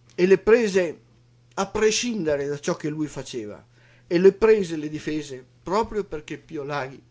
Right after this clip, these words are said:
era responsabile di strage e di genocidio.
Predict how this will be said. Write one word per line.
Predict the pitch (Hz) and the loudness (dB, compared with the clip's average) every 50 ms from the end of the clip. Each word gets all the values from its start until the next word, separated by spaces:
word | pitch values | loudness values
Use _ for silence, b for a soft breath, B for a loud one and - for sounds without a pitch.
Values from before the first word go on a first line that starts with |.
| _ _ | _ _
era | - 127 131 127 123 | -8 -4 -4 -2 -4
responsabile | 127 123 - - 131 123 - - 139 135 131 123 120 123 117 95 B B B B B B B B B B B B | -4 -8 -10 -10 -10 -10 -6 -6 -6 -6 -6 -6 -8 -10 -10 -12 B B B B B B B B B B B B
di | - 127 127 127 | -10 -8 -8 -8
strage | - - 165 160 175 185 190 180 175 185 180 - - _ | -6 -4 0 2 4 4 2 2 2 -2 -2 -2 -4 _
e | - 151 143 | -6 -6 -4
di | 135 143 139 | -4 -6 -8
genocidio. | 131 147 156 143 135 123 - - - 120 101 85 90 82 85 | -4 -4 -4 -4 -4 -8 -8 -10 -10 -10 -12 -12 -14 -16 -16